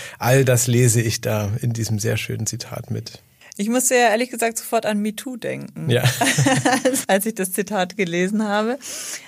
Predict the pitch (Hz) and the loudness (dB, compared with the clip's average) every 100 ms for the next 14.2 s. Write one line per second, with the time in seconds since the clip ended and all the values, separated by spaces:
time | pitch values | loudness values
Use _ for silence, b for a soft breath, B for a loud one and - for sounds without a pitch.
0 | B 320 262 277 277 277 285 285 - 190 | B -8 0 2 2 2 2 2 2 4
1 | 151 185 - B B B - 247 247 220 | 2 -4 -14 B B B -2 0 2 2
2 | 226 220 254 285 311 302 294 226 190 202 | 2 2 0 0 0 0 0 -2 2 4
3 | 196 185 180 226 233 254 - - 208 208 | 4 2 2 4 2 0 -4 -6 -6 -4
4 | 196 185 202 - 180 156 - - - - | -4 -2 -4 -8 -10 -10 -12 -12 -14 -16
5 | _ - - - 123 135 127 135 127 131 | _ -20 -8 0 2 2 2 2 2 0
6 | - - - - 156 180 156 131 127 127 | -2 -6 -8 -6 -4 2 4 6 4 2
7 | - 135 127 120 120 120 123 131 - 120 | 2 2 2 -2 -2 0 0 0 0 -2
8 | - 127 127 - 123 113 - 139 135 123 | 0 0 0 -2 -2 -2 0 2 4 4
9 | 127 - 123 117 110 110 147 139 104 107 | 4 2 -2 0 2 2 2 -2 -2 0
10 | 113 135 B B B B B - - 156 | 0 -2 B B B B B -6 2 4
11 | 170 - 127 120 135 147 147 135 131 - | 4 2 0 2 2 2 2 2 0 -2
12 | 135 127 120 143 143 127 127 139 123 120 | 0 2 2 2 2 0 2 4 4 4
13 | 120 113 123 120 110 139 151 110 113 113 | 2 2 2 2 0 2 0 0 -2 -4
14 | - 113 | -4 -6